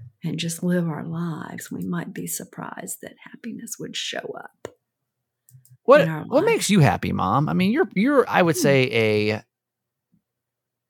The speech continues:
Speaker 2: I don't think I've ever seen you not happy.
Speaker 1: No, thank you.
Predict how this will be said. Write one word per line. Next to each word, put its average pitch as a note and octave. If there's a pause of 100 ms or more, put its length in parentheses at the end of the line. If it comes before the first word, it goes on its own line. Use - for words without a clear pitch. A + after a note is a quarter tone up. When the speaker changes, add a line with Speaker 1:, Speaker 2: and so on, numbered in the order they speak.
(140)
Speaker 2:
I A#3
don't G4
think G4
I've -
ever D#3
seen C3+
you A#2+
not G#2+
happy. G#2 (760)
Speaker 1:
No, A4+
thank G#4
you. E3